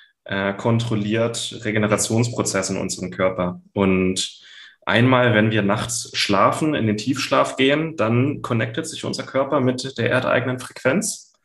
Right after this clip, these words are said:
Deswegen regenerieren wir im Tiefschlaf auch besser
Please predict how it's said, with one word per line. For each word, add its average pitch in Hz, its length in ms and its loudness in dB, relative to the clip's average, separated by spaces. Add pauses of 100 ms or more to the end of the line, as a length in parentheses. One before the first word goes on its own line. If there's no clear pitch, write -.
(480)
Deswegen 110 380 0
regenerieren 110 560 2
wir 127 100 0
im 117 100 0
Tiefschlaf 127 460 -2
auch - 320 -4 (120)
besser 151 680 0